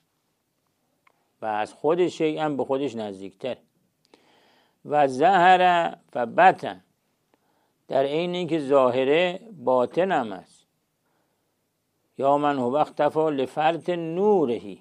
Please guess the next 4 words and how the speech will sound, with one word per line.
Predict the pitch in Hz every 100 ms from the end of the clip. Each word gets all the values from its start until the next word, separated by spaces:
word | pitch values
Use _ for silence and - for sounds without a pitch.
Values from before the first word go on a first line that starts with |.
| _ _ -
الظاهر | 131 110 107 151 160 120 117
الباطن | 113 104 104 131 165 170 156 160 165 151
فی | 156 160 143
ظهوره.» | 117 113 135 175 101